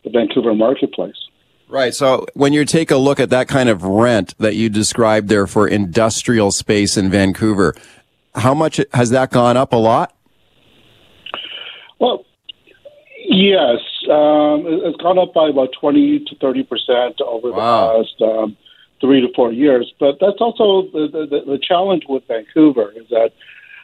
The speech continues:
Speaker 1: uh, in-, industrial users are always competing for land. So there's, there's, there's,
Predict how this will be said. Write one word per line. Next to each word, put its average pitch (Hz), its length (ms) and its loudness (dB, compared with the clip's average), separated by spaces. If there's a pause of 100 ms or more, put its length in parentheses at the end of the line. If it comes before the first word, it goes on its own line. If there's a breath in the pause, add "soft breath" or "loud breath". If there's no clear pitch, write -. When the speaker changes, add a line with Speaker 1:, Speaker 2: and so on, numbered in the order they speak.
(140 loud breath)
Speaker 1:
uh, 127 340 2
in-, 147 200 2 (140)
industrial 190 460 2
users 147 460 0 (300)
are 143 180 2
always 151 440 2
competing 139 540 0
for 117 100 -2
land. 110 500 -2
So 117 260 2
there's, 117 460 0
there's, 113 320 -4
there's, 123 220 -2